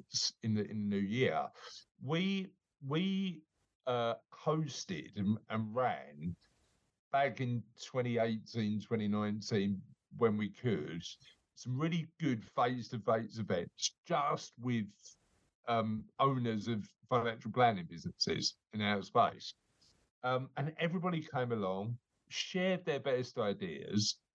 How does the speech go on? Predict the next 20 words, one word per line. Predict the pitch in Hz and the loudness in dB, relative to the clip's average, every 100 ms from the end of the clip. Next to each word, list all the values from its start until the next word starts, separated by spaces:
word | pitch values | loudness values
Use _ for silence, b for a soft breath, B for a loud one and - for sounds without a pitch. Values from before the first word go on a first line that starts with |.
| 135 | -6
and | 139 | -4
we | 151 170 | -2 0
all | 165 139 | 0 -4
grew | - 156 151 139 | -6 0 0 0
and | 139 131 | -2 -2
learnt | 131 131 123 - | 0 0 -4 -14
together | - 151 127 98 113 | -6 0 0 -2 -10
from | 117 127 | -4 2
the | 131 | 4
best | 143 135 131 143 | 4 0 -4 0
ideas | 123 123 123 117 | 2 2 -4 -4
in | 120 | -6
the | |
room. | 131 175 - 160 - b b b - | -2 0 0 -4 -16 b b b -6
Um, | 135 147 147 156 | 0 0 -2 -6
now | 165 | -2
you | 170 175 | 0 0
can | 185 175 | -2 -2
apply | 160 - - 190 190 | -2 -2 -4 0 0
that | 170 147 | 0 -2